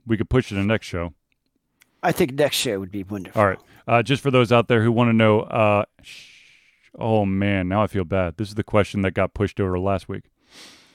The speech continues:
Speaker 1: Anyways.
Speaker 2: We'll ask it first next week.
Speaker 1: Okay, yeah, I'm, I'm gonna do that. I'm gonna highlight it right now so that I don't forget. It basically was, um, how do you personally deal with,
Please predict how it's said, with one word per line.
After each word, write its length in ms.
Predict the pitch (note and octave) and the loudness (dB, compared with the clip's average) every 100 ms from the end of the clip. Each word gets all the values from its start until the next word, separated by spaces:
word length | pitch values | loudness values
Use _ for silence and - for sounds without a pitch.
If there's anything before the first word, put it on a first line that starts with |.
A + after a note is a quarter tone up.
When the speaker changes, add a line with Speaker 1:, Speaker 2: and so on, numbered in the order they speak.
| _ | _
Speaker 1:
Anyways. 360 | F#3+ D#3+ F#2 - | 0 0 0 0
Speaker 2:
We'll 200 | G#3+ A3 | 2 2
ask 240 | F3 A3 - | 2 0 -2
it 80 | |
first 240 | - B3 - | -4 -4 0
next 260 | C4 - G#3 | -2 -2 -4
week. 340 | D3 A#2+ - - | -4 -4 -10 -2
Speaker 1:
Okay, 220 | C#3+ A2+ | 0 0
yeah, 180 | - A#2 | 0 0
I'm, 180 | F#2+ A#2+ | 0 -4
I'm 140 | B2+ B2 | -2 0
gonna 160 | B2 | 0
do 140 | A2+ A2+ | 0 0
that. 60 | |
I'm 100 | G2 | 0
gonna 120 | A2 | -2
highlight 460 | G2 A2 A2 G2 F#2+ | -2 0 0 2 -2
it 40 | |
right 160 | F#2 F#2+ | -4 -6
now 200 | F#2 F2 | -6 -8
so 240 | - G2+ | -6 -4
that 160 | F#2 F#2+ | -2 -2
I 80 | F#2 | 0
don't 180 | G2 F#2+ | -2 -2
forget. 280 | G2 F2+ - | -4 -6 -4
It 100 | A#2 | 0
basically 460 | C3+ C3+ A#2 A#2+ | 2 2 2 0
was, 400 | A2 G#2 G#2 F#2+ - _ _ - | 2 2 0 -2 -8 _ _ -2
um, 520 | G#2+ G#2 G2+ F#2+ F2+ _ _ _ | 2 4 2 0 -6 _ _ _
how 160 | - C#3+ | 4 4
do 80 | C#3 | 6
you 120 | C#3+ | 2
personally 520 | - C#3 A#2+ A#2 A#2 | 2 2 2 2 2
deal 340 | F#2 A#2 A#2 A2 | 2 4 4 4
with, 400 | G#2 G#2 - | 4 2 0